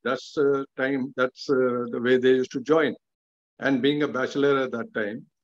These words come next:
he would narrate to me his, his remembrances of, uh, you know, reminiscences of those days. And especially, he would mention how the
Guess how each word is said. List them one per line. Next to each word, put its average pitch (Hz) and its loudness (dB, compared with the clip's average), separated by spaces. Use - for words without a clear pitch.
he 185 4
would 240 4
narrate 220 4
to 240 0
me 190 -2
his, 165 -2
his 160 -2
remembrances 170 2
of, 156 2
uh, 135 -2
you 151 -2
know, 156 -4
reminiscences 156 0
of 143 2
those 127 4
days. 123 0
And 202 0
especially, 214 0
he - -4
would 208 4
mention 156 0
how 156 -4
the 196 0